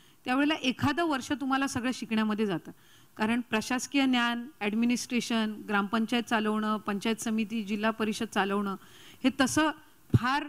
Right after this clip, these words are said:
लांबून दिसतं तितकं सोपं नसतं, फार किचकटी असतं.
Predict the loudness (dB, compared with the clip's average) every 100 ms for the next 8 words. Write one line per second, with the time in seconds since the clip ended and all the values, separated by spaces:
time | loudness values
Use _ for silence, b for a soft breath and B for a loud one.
0 | -4 -2 0 0 0 -2 -2 -4 -4 -2
1 | -2 -2 -4 -4 -4 -6 -6 -4 -4 -4
2 | -16 -12 -8 -6 -2 -2 -2 -4 -6